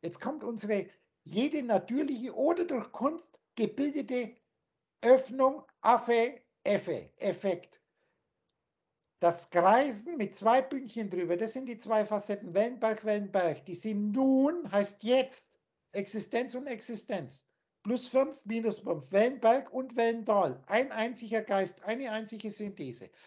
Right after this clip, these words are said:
Und ich gebe dir damit den Zugang zu einer vollkommen neuen Weltformung. Das nennt man auch das Loch, wobei das Loch wieder auf Hebräisch, dieses Wort Loch ist das Wort für weiblich, und das heißt auch Lebensfrische.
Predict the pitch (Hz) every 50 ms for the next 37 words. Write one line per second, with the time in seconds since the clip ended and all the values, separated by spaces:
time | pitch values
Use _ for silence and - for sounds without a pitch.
0 | - _ - 196 208 254 254 208 - - _ - 214 233 254 269 226 262 226 -
1 | - 233 240 - 233 214 208 208 233 214 226 208 202 196 - - 247 233 226 226
2 | 214 202 - - 214 208 202 202 185 - 220 220 220 - 208 202 202 190 190 190
3 | 190 185 175 175 180 175 175 - _ _ _ - 139 131 113 101 - - _ _
4 | _ _ _ _ _ _ _ _ _ _ _ _ _ _ _ _ _ _ - 165
5 | 165 - 240 262 302 277 240 233 240 - - 202 175 - - 202 240 302 381 -
6 | - - - _ - 156 170 175 190 190 202 196 - 156 - - 185 185 185 -
7 | 226 214 240 226 226 - 208 190 196 185 170 175 185 202 240 247 - - - -
8 | _ _ _ _ _ _ _ _ _ _ _ _ _ _ _ _ _ _ _ _
9 | _ _ _ _ _ _ _ _ _ _ _ _ _ _ _ - 185 208 208 214
10 | 240 208 - - 180 190 170 147 165 175 208 208 240 226 208 - - 190 - -
11 | 247 277 - - 214 196 170 185 196 214 214 214 208 214 208 - - _ _ _
12 | _ _ 170 170 190 175 - 202 202 - 233 190 170 190 208 220 220 - 143 -
13 | - 151 127 - - 107